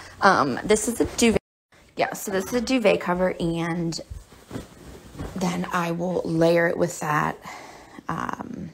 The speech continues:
don't look at that bar stool over there. It's not staying. I'll layer it with that quilt set that I got from Pottery Barn, put more pillows. Um, we're gonna put it on the platform bed, and then we're gonna do the framework,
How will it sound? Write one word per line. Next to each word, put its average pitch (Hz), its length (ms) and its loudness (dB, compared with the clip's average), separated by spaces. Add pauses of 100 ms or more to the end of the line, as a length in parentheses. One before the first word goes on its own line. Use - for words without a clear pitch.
(840)
don't 233 160 0
look 208 120 2
at - 60 -6
that 165 160 0
bar 165 180 2
stool 165 220 0
over 160 100 0
there. 175 120 0
It's 175 120 -6
not 147 80 -6
staying. 156 280 -6 (520)
I'll 190 400 10
layer 185 300 10
it 180 100 4
with 175 240 2
that - 500 2 (220)
quilt - 440 4
set - 280 2
that 175 80 4
I 170 60 4
got 185 120 0
from 170 140 -4
Pottery 165 380 2
Barn, 160 320 2
put - 160 -8
more 170 180 -4
pillows. 151 800 0 (300)
Um, 160 760 -4
we're 156 80 -2
gonna 160 140 -2
put 160 140 -6
it - 40 -2
on 170 80 -4
the 170 60 -4
platform 208 560 4
bed, 185 360 4
and 170 140 -4
then 165 80 -2
we're 165 120 -4
gonna 165 180 -4
do 165 160 -4
the 165 80 -4
framework, 190 840 0